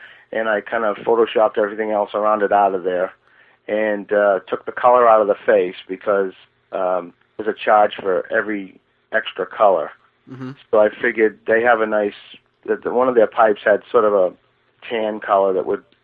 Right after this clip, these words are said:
Speaker 1: fill in good as the face. I sent them the logo, and they looked at it and said they, they'd be able to do it. And,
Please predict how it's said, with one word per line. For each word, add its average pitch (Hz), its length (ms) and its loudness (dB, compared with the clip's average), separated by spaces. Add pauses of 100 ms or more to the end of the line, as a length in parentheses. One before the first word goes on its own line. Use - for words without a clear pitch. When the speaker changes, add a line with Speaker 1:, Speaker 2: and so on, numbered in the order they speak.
(140)
Speaker 1:
fill 107 200 0
in 101 140 -6
good 101 180 -2
as 92 140 -4
the 92 80 -8 (100)
face. 95 320 0 (680)
I - 60 -8 (160)
sent 117 180 0
them 113 160 -2
the 107 60 0
logo, 107 580 4 (160)
and 101 360 -4
they 98 100 0
looked 110 240 0
at 107 180 6
it 104 180 2 (140)
and 95 260 -8
said 98 200 -2
they, 98 140 -4 (120)
they'd 104 160 -4
be 101 140 -4
able 98 100 -2
to 95 80 -4
do 104 220 0
it. - 120 -8
And, 85 220 -18